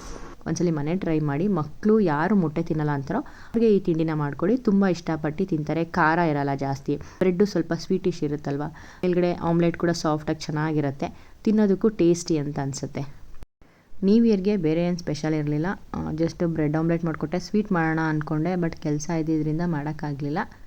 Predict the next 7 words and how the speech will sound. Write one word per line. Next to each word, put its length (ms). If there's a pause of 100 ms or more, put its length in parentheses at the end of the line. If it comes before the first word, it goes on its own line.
(320)
ಇದಾದ್ಮೇಲೆ 540
ಮೊಳಕೆ 300
ಕಾಳಿತ್ತು, 440
so 160
ಅದಕ್ಕೆ 400
ಉಪ್ಸಾರು 440
ಮಾಡಿ 300